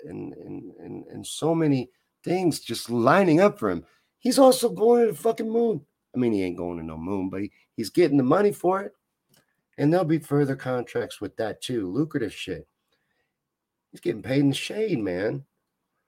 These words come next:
But what do y'all think? Do you know anything about this? His, his global internet, satellite internet. They say it's ready to go.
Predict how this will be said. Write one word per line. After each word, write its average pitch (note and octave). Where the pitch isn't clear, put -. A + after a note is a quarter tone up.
But C3
what D3+
do F3
y'all E3
think? C#3+
Do A2+
you B2+
know C#3+
anything C#3+
about G2+
this? -
His, G2
his G#2+
global A2+
internet, G#2+
satellite B2
internet. G#2+
They F#2+
say C#3+
it's C#3+
ready C#3+
to C#3+
go. D#3